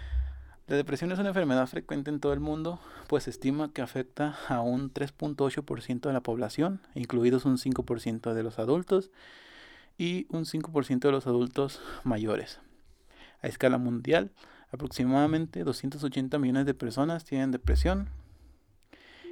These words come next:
y, este, la depresión es, es distinta, eh, de las, de las variaciones habituales del estado de ánimo, de ánimo, perdón, y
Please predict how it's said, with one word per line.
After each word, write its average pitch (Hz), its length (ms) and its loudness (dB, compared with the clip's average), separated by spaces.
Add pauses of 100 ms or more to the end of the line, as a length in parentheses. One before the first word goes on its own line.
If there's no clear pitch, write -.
(120)
y, 160 360 -2
este, 123 880 -2
la 120 100 2
depresión 127 380 2
es, - 260 0 (300)
es 127 80 -4
distinta, 139 600 -2 (600)
eh, 131 480 0
de 135 300 2
las, 123 180 2 (300)
de 131 220 2
las 117 380 4
variaciones 123 500 4
habituales 123 500 2 (180)
del - 140 2
estado 120 300 2
de 120 100 -2
ánimo, 180 460 -2 (420)
de 123 140 2
ánimo, 165 320 0
perdón, 175 360 -2
y 170 280 -2